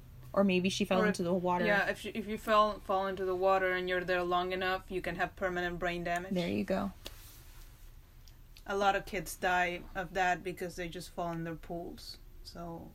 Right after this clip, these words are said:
Speaker 1: they're not getting enough oxygen into their
Speaker 2: Mm-hmm.
Speaker 1: brains, yeah.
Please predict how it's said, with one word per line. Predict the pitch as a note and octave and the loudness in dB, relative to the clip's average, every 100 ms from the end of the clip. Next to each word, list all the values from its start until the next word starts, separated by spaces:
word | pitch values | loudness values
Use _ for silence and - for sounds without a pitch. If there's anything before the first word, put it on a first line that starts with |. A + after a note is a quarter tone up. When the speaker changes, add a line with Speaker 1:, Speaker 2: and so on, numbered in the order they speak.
| - | -8
Speaker 1:
they're | G3 F#3 | -4 -2
not | E3+ | -4
getting | E3+ E3+ E3 | -6 -8 -8
enough | E3 E3 | -10 -10
oxygen | E3 - - E3 F3+ D#3+ E3 | -10 -10 -10 -8 -8 -10 -10
into | E3 F3+ - G#3 | -10 -10 -10 -6
their | E3 | -6
Speaker 2:
Mm-hmm. | F#3 G3 | -8 -10
Speaker 1:
brains, | - F3+ G3 - | -8 -4 -4 -4
yeah. | - F3 | -6 -6